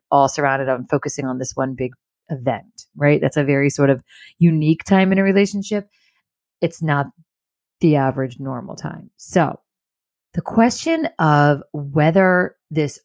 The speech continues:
urge to elope really is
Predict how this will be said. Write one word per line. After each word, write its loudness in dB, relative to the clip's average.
urge -4
to -12
elope -4
really 0
is 0